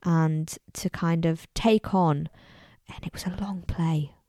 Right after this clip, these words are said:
long. Oh, I should tell you what it was. It was Nell Gwyn. Um, I had never heard anything about this play before I was in it, and it really is. It's such,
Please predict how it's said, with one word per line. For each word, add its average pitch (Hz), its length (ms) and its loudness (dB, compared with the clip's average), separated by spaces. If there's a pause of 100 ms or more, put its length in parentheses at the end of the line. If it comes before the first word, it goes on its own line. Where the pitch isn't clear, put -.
(120)
long. 165 400 2
Oh, 208 160 4
I - 60 -4
should - 180 2
tell 175 140 4
you 170 80 4
what 170 100 4
it - 60 2
was. 151 160 4
It - 80 2
was 185 140 8
Nell 220 340 8
Gwyn. 160 420 4 (640)
Um, 160 480 2 (160)
I 208 200 0
had 294 200 0
never 240 300 2
heard 226 460 0
anything 202 540 0
about 165 280 0
this - 180 0
play 156 240 0
before 156 560 2
I 165 100 0
was 151 160 2
in 143 120 0
it, - 340 -6 (480)
and 190 640 0 (460)
it 190 160 0
really 180 460 2
is. 165 340 0
It's - 200 -4
such, - 720 2